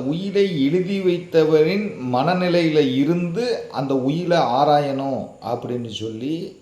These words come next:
நிறைய வழக்குகள்ல நீதிமன்றம் தீர்ப்பளிச்சிருக்கிறாங்க. அதே நேரத்துல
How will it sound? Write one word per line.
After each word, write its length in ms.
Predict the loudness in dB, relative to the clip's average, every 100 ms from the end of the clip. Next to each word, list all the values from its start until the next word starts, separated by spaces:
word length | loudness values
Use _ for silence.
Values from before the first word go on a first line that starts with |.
| -20 -20 _ -12
நிறைய 500 | -10 -4 -4 -2 0
வழக்குகள்ல 840 | 2 0 0 -4 -2 -2 -2 -2 -2
நீதிமன்றம் 800 | -4 -4 -4 -4 -6 -6 -8 -8 -12 -12
தீர்ப்பளிச்சிருக்கிறாங்க. 960 | -4 -4 -2 -6 -6 -12 -12 -12 -12 -14 -16 -20 -20 -20 -20 -20 -20 -20 -20 -10
அதே 300 | -2 6 10 10
நேரத்துல 640 | 10 8 8 6 2 4